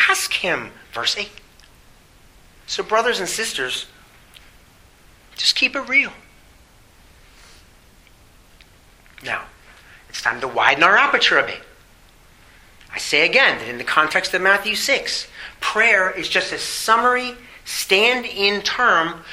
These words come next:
for our religious activities toward God.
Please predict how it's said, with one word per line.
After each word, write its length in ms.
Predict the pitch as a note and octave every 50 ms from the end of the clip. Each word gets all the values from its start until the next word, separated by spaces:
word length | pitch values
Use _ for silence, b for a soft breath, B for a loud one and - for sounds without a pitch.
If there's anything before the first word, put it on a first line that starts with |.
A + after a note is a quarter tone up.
| B B B
for 320 | - - F#3 F#3 - -
our 480 | D#3 E3 E3+ F3 F3 F3+ F3 F3 F3 E3+ E3+
religious 680 | D#3 E3 D#3+ D#3+ E3+ G#3 A3+ G3+ G3 G3 F#3 - - -
activities 880 | D3+ D#3+ - - - A3 A3+ F#3 E3+ D3 C3+ C3 C#3+ - - - - - - - - - - - - - - - - - -
toward 260 | - - F3+ F#3 F#3 -
God. 240 | C#4+ C#4+ - -